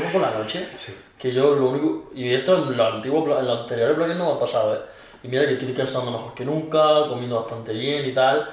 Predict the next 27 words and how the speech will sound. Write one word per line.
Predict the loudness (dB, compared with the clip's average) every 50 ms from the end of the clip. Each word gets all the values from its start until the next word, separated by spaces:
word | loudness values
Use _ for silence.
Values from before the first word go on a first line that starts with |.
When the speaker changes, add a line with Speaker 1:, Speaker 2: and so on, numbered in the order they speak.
| -16 -16 -10
Speaker 1:
Pero | -4 -2 2
es |
verdad | 4 4
que, | 4
por | 2 0
ejemplo, | -2 -4 -4 -4
yo | -2 -2
no | -2 -2
como | -2 -4 -4
mucho, | -4 -6 -8 -10 -10 -14 -16 -14
no | -12 -8 -4
como | -2 -2 -2
mucha | -2 -4 -6 -8
fruta, | -6 -4 -2 -2 2 2 0 0 0 -4
ni, | -6 -8 -8 -10
ni, | -10 -10 -10 -10 -12 -12 -16 -20 _ -20 -20 -20 -18 -16 -16 -12
ni | -10 -8
mucha | -8 -6 -6 -4
verdura. | -4 -2 -2 -2 0 2 2 2 2
Me | 0
he | -4 -6 -10 -14 -14 -6
comprado | -6 -4 -2 0 2 2 4 2
un | 2 -2
multivitamínico | -6 -6 -6 -6 -6 -6 -4 -4 -4 -4
también. | -4 -4 -2 -2 -2 -2 -2 -2 -6 -10 -12 -18 -20 -20 -20 -20 -20 -20 -20 -20 -20 -20 -16 -8
Estoy | -8 -8 -6 -2 0 4 4 6
ahí | 6 6 4 2 0 -2